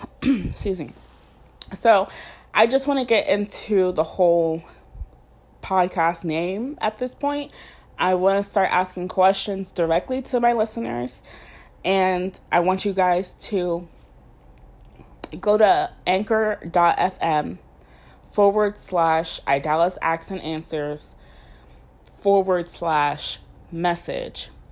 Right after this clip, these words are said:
And with that, you will be able to answer my question. You will be able to,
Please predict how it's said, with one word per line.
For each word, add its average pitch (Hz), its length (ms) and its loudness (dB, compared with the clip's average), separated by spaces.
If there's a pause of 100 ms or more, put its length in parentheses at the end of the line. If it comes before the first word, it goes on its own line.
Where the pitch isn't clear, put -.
(1120)
And 165 420 -4 (380)
with 180 380 4
that, 170 580 2 (460)
you 185 340 -6
will 233 160 2
be 233 180 0
able 208 200 2
to 180 420 -2 (520)
answer 226 360 0
my 220 160 2
question. 185 720 -2 (1300)
You 208 220 -2
will 202 140 6
be 196 180 0
able 190 320 2
to, 175 720 0